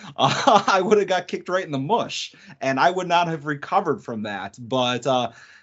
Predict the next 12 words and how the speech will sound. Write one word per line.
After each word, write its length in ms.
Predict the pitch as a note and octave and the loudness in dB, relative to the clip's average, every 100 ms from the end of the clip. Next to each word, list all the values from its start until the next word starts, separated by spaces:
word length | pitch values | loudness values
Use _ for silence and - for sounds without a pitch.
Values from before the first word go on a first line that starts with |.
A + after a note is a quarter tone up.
| - | -6
yeah, 200 | C#3 F3+ | 2 6
I, 320 | C#3+ C#3+ C#3+ | 6 4 0
again, 340 | C#3+ B2+ E3+ C3+ | -2 2 2 2
I, 160 | B2+ B2+ | -2 2
I'm 200 | C#3 C3 | 2 2
very 300 | C3+ D3+ D#3+ | 2 4 4
worried 440 | D3+ D#3+ F3 G3+ | 4 6 6 4
about 260 | D#3 D3+ D3 | 4 4 2
the 60 | |
fact 420 | C#3 C#3+ C#3+ C#3+ C3+ | -2 2 2 0 0
that, 260 | C#3 C3+ | 0 2
uh, 320 | C3+ B2+ A#2 | 2 2 0